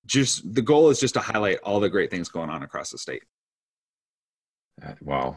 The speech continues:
Speaker 2: the logistics of that would be, yes, incredible.
Speaker 1: They, they
Speaker 2: Although
Speaker 1: must have amazing counselors. <laughs>
Speaker 2: Yeah, yeah. Although I wonder if the students, like, get to then go to, like, an independent study, or maybe
Speaker 1: Mm-hmm.
Speaker 2: they get fifteen minutes off the end of one period and fifteen minutes off the beginning of the next, so they have an extended time to do some enrichment or something.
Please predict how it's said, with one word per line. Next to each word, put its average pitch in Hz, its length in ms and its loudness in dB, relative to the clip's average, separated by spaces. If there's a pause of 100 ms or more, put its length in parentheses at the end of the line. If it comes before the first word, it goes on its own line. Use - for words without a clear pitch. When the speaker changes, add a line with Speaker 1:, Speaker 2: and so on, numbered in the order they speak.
Speaker 2:
the 71 100 -14
logistics 73 640 -8
of 71 80 -12
that 64 260 -4
would 73 160 -12
be, 67 360 -8
yes, 65 600 -6
incredible. 71 840 -2
Speaker 1:
They, 87 120 -2
they 98 100 4
Speaker 2:
Although 131 200 4
Speaker 1:
must 160 180 0
have 135 100 2
amazing 113 420 2
counselors. - 720 -4
<laughs> - 40 -20 (420)
Speaker 2:
Yeah, 87 580 -2 (220)
yeah. 92 300 -4 (180)
Although 117 280 4
I 98 100 6
wonder 90 300 0
if 78 140 -6
the 78 80 -12
students, 71 540 -6
like, 67 180 -8
get 73 180 -10
to 67 140 -8
then 64 240 -8
go 64 220 -6
to, 65 80 -8
like, 65 220 -8
an 67 100 -6
independent 64 520 -10
study, 65 560 -6
or 58 80 -6
maybe 65 260 2
Speaker 1:
Mm-hmm. 64 80 -4
Speaker 2:
they 65 120 -4
get 67 260 -4
fifteen 71 460 -6
minutes 62 380 -8
off 62 160 -8
the - 140 -10
end 64 200 -8
of 58 80 -12
one 62 240 -8
period 62 500 -6
and 58 160 -14
fifteen - 400 -14
minutes 62 300 -16
off 67 160 -14
the - 80 -20
beginning 64 460 -12
of 64 80 -12
the 60 80 -10
next, 62 420 -8
so 62 80 -14
they 62 140 -12
have 58 120 -14
an 62 80 -18
extended 64 540 -10
time 60 400 -14
to - 60 -20
do - 160 -18
some - 200 -20
enrichment - 640 -18
or - 40 -20
something. 78 340 -18